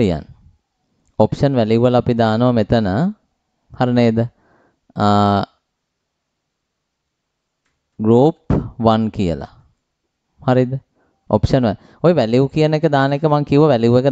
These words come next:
දාන්න පුතේ මෙහෙමයි. වැලියු එක දාන්නේ අපි ලිඛිතමය ආකාරයෙන් දත්තයක්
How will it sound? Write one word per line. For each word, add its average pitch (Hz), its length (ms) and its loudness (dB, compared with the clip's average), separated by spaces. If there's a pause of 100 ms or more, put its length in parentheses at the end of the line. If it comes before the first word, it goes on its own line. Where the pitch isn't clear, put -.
දාන්න 120 300 0
පුතේ 139 240 0
මෙහෙමයි. 117 440 0
වැලියු 110 280 2
එක 123 80 0 (100)
දාන්නේ 110 340 0
අපි 165 160 0 (600)
ලිඛිතමය 127 520 -2
ආකාරයෙන් 131 520 0
දත්තයක් 131 380 0